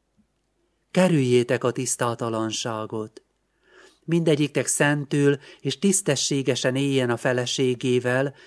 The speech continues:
és ne szenvedélyes érzékiségben, mint a pogányok, akik nem ismerik Istent.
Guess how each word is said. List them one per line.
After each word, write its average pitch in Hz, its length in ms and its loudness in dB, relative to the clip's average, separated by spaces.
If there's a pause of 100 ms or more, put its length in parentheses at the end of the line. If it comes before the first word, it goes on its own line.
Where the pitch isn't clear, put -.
(220)
és 135 160 -8
ne 190 120 2
szenvedélyes 147 880 2
érzékiségben, 143 1200 0 (260)
mint 139 240 -2
a 123 100 0
pogányok, 147 720 2 (240)
akik 139 300 -4
nem 165 200 2
ismerik 120 560 -2
Istent. 110 920 -8